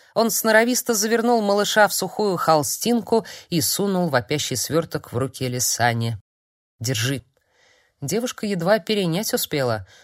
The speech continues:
У нее на руках младенец сразу же замолчал, почмокал маленьким ротиком и уснул, словно не исходил на крик еще несколько мгновений назад.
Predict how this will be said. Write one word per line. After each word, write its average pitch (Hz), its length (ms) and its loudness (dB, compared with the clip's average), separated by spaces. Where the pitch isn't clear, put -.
У 139 80 -4
нее 147 280 0
на 254 120 0
руках 214 400 -2
младенец 180 500 -2
сразу 196 340 -4
же 123 140 -4
замолчал, 127 760 -4
почмокал 190 500 0
маленьким 143 480 -2
ротиком 220 480 -4
и 277 160 -4
уснул, 233 640 0
словно 254 460 0
не 233 200 2
исходил 190 540 -2
на 165 140 0
крик 185 320 -8
еще 135 340 -4
несколько 160 520 -6
мгновений 120 640 -4
назад. 104 400 -4